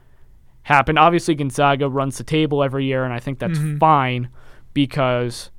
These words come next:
Speaker 1: there are conferences that are like that. But it's, it's not like the W C C is a one bid league every
Speaker 2: Yeah,
Speaker 1: year.
Speaker 2: no, absolutely not.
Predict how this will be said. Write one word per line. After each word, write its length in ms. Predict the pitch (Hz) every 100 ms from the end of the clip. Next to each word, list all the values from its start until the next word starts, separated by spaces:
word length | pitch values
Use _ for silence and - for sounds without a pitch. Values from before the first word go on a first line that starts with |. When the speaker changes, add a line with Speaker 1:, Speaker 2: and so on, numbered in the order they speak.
| -
Speaker 1:
there 140 | 175 151
are 160 | 151
conferences 540 | 127 160 135 139 131 -
that 120 | 120
are 100 | 117
like 280 | 131 139 -
that. 380 | 113 110 113 - - - - - - -
But 320 | 139 120 117 - - - - - - - _ -
it's, 280 | 185 - - - - -
it's 180 | 190
not 220 | 190 226 262
like 140 | 240
the 100 | 214
W 300 | 185 175 175
C 180 | 170 160
C 200 | 147 139
is 120 | 127
a 40 | 110
one 180 | 113
bid 200 | 110 - -
league 280 | - - - - _ _ _ _ _ -
every 120 | 135 175
Speaker 2:
Yeah, 140 | 139
Speaker 1:
year. 80 | 147
Speaker 2:
no, 60 | 160
absolutely 500 | 147 156 - 160 147
not. 300 | 143 143 147